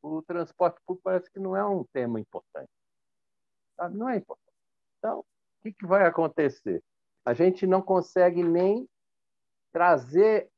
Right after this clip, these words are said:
à sociedade, aí eu acho, sabe quando? Infelizmente, que eu acho como a sociedade vai começar a participar, é na hora que quebrar o sistema mesmo, onde a gente começar a desregulamentar.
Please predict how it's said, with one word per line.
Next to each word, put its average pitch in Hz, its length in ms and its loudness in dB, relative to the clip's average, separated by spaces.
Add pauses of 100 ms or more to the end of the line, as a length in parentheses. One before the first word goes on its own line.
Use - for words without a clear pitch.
(180)
à 190 220 -4
sociedade, 131 1000 0
aí 151 240 0
eu 214 160 0
acho, 185 160 -2
sabe 214 200 -8
quando? 170 220 -10 (560)
Infelizmente, 143 960 -4
que - 80 -8
eu 117 80 2
acho 131 280 2
como 147 180 -8
a 123 60 -8
sociedade 104 580 -6
vai 95 140 -6
começar 92 400 -10
a - 20 -4
participar, - 720 -10 (840)
é 349 80 -10
na 339 200 2
hora 220 180 6
que 208 140 -20
quebrar 214 340 4
o 180 80 0
sistema 196 400 -2
mesmo, 131 320 0 (680)
onde 170 240 -2
a 208 80 4
gente 202 200 0
começar 202 500 -2
a 175 60 0
desregulamentar. 175 1000 -4